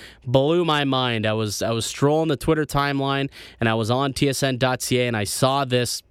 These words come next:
kind of pop up, and I was like, "What?" So I'll tell you about that big blockbuster deal between the Leafs and the Sabres and what he's proposing could be a win-win for both sides, and we'll do that next here on the Locked On Leafs podcast.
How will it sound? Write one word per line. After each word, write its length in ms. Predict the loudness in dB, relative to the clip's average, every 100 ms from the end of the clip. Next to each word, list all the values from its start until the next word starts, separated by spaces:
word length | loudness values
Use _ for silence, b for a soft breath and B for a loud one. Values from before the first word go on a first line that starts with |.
| -2
kind 160 | 0
of 120 | 0
pop 320 | -2 -2 2 2
up, 200 | 0 0
and 80 |
I 60 | -2
was 160 | -2 -2
like, 220 | -2 -4
"What?" 1300 | -6 -2 0 0 0 -2 0 0 0 -4 -6 -8 -8 B B B 0
So 140 | 2
I'll 40 |
tell 320 | 2 0 2 2
you 180 | 2
about 480 | 2 4 2 2 -4 -6
that 380 | 0 2 0 -2 _
big 380 | 2 2 0 0
blockbuster 720 | 0 0 0 0 0 -2 0
deal 220 | 0 0
between 260 | 0 -2 0
the 80 |
Leafs 340 | 0 -2 -2 -2
and 80 | -4
the 60 |
Sabres 540 | -2 -2 0 -2 -4 -8 B B
and 60 | 0
what 80 | 2
he's 220 | 2 2
proposing 580 | -2 2 2 2 0 0
could 240 | 0 0
be 300 | -2 0 -2 B B -2
a 80 |
win-win 540 | 0 2 0 2 2 2
for 120 | 0
both 240 | 2 0
sides, 400 | 0 0 0 0
and 60 | -2
we'll 80 | 0
do 160 | 2
that 160 | 2 0
next 320 | 0 -2 -2
here 180 | 0 0
on 80 | 0
the 80 | 0
Locked 320 | 0 0 0
On 160 | 0
Leafs 220 | 0 -2 -2
podcast. 680 | 0 0 -2 -4 -4 -12